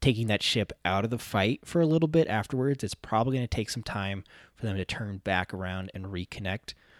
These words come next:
with the fight, um, 'cause the fight might be moving in the other direction.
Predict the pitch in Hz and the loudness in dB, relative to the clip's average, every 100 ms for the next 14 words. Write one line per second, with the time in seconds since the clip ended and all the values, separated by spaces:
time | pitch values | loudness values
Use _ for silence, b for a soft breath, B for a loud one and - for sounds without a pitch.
0 | b - 139 139 - 143 143 _ 113 101 | b -4 0 2 6 6 4 _ -2 -2
1 | 92 - 95 - - 104 104 101 98 104 | -2 -4 -6 -8 -12 -6 -4 -2 -2 -2
2 | 107 101 95 98 95 - 95 92 92 92 | -2 -2 -2 -2 -4 -6 -4 -2 0 -2
3 | 87 87 87 85 - 98 85 | -2 0 0 0 -2 -2 -4